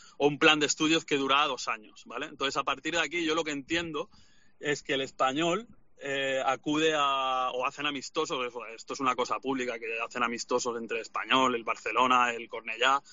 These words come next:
con, con equipos de Fundación Marcet, que hay diferentes jugadores o estudiantes de todo el mundo. Entonces, a partir de ahí, si los técnicos del Español ven que hay un jugador que tiene nivel, pues,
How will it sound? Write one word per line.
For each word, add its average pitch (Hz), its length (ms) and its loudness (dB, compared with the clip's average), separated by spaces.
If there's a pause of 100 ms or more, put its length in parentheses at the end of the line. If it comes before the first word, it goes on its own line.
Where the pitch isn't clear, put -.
(300)
con, 117 300 -4
con 117 160 -4
equipos 123 300 -2
de 120 80 -2
Fundación 123 400 -4
Marcet, 143 400 0
que 131 100 -8
hay 120 160 0
diferentes 120 720 -4
jugadores 131 640 0 (320)
o 110 140 -6
estudiantes 131 840 -4 (300)
de 110 200 -6
todo 127 180 4
el 123 80 0
mundo. 123 380 -4
Entonces, 127 260 -2
a 139 60 4
partir 139 280 0
de 135 60 2
ahí, 156 180 0
si 139 100 -8
los 120 160 -8
técnicos 131 380 -6
del 131 120 -6
Español 131 500 -2 (400)
ven 127 280 -4
que 131 80 -2
hay 131 120 2
un 127 100 -4
jugador 131 480 0
que 110 120 -6
tiene 123 260 0
nivel, 160 380 0 (500)
pues, - 320 -10